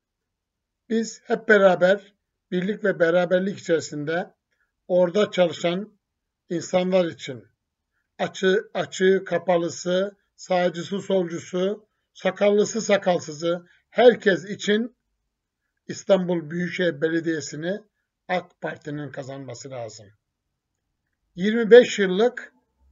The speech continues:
bilgi birikimi, yirmi beş yıllık insan kaynakları tecrübesi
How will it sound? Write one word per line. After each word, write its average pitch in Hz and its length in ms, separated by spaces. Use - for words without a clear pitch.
bilgi 196 400
birikimi, 165 600
yirmi 196 240
beş 226 260
yıllık 208 540
insan 196 440
kaynakları 180 600
tecrübesi 175 800